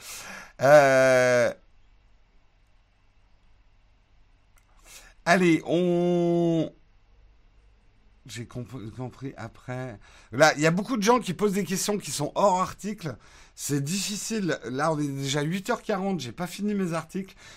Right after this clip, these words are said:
C'est difficile de faire les articles, lire la chatroom en même temps. Donc, gardez toutes vos questions pour la fin. On terminera probablement tard ce, ce, ce matin, mais je ferai un corn fac et je serai là pour répondre à vos questions. Allez, on continue. Euh,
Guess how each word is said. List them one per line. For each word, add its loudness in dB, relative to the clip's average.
C'est -8
difficile -6
de -4
faire -4
les -4
articles, -10
lire 0
la 0
chatroom -4
en 0
même -2
temps. -2
Donc, -2
gardez -2
toutes -12
vos -4
questions -6
pour -6
la 0
fin. -4
On 0
terminera 0
probablement 2
tard -4
ce, -6
ce, -8
ce -10
matin, -6
mais -2
je -2
ferai -6
un 0
corn -4
fac -4
et -4
je -2
serai -6
là 2
pour -8
répondre -6
à -4
vos -6
questions. -14
Allez, 2
on -4
continue. -2
Euh, 2